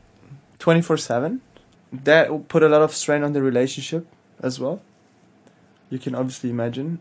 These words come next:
especially being a chef and suddenly she's a stewardess and we have a captain. Everyone was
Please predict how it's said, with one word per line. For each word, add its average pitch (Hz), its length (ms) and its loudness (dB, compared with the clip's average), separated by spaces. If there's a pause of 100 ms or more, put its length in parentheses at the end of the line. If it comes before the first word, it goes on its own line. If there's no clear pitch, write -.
(100)
especially 135 600 -4
being 131 280 -2
a 120 60 -4
chef 135 500 -2
and 120 220 -4
suddenly 123 480 0 (480)
she's 131 320 -4
a - 20 -14
stewardess 131 480 0
and 127 100 -4
we 117 60 0
have 117 120 -2
a 117 40 -8
captain. 127 460 -4
Everyone 131 320 -2
was 123 340 -8